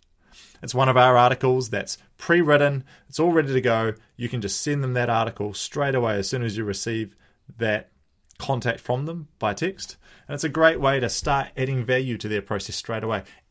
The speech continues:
And of course, give you a window to m-, maybe the idea that that person might have a home to sell, right?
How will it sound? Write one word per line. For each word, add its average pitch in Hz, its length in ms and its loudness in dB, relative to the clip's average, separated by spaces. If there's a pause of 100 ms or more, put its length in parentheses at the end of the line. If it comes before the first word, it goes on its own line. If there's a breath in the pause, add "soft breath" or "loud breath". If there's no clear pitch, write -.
(140)
And 135 400 0
of - 140 -12
course, 151 380 2
give 143 220 0
you 131 140 4
a 123 40 4
window 127 500 4
to 113 400 0
m-, 131 220 -4
maybe 120 240 -2
the 117 100 0
idea 113 220 0
that 107 120 -4
that - 180 -2
person 160 340 0
might 107 180 -4
have 107 120 -8
a 101 60 -4
home 107 200 -4
to - 60 -10
sell, 95 320 -4
right? 117 280 -4